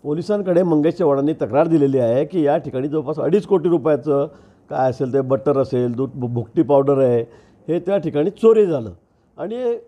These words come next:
सिद्ध झालं दोनच दिवसामध्ये. म्हणजे त्यांच्या एमडीने येऊन सांगितलं की "हो, खरं आहे, इथून जवळपास अडीच कोटी रुपयाचा माल आमचा, अ, दिसत नाही आहे, रेकॉर्डर आहे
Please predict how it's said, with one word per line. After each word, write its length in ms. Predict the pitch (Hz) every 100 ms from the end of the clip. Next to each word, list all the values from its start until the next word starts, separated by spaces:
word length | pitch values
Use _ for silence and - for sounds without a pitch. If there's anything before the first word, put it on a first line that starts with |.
| _ _ _ _
सिद्ध 320 | - 285 285 269
झालं 320 | 214 170 156
दोनच 260 | 151 175 185
दिवसामध्ये. 480 | 175 170 147 139 160
म्हणजे 140 | 175
त्यांच्या 220 | 185 185
एमडीने 320 | 185 170 220
येऊन 200 | 247 262
सांगितलं 520 | 233 180 180 147 151 107 - _ _ -
की 60 | 180
"हो, 180 | 180 180
खरं 180 | 175 190
आहे, 240 | 175 156 - _ _ _ _ _ - - _ _
इथून 400 | 147 151 160 160
जवळपास 320 | 151 147 156
अडीच 240 | 147 156 165
कोटी 180 | 170 151
रुपयाचा 360 | 143 143 156
माल 200 | 139 143
आमचा, 400 | 139 139 170 147 143 - -
अ, 240 | 127 117 120
दिसत 400 | 123 131 185 143
नाही 280 | 170 151 139
आहे, 420 | 120 - - 123
रेकॉर्डर 440 | 147 180 233 247
आहे 160 | 208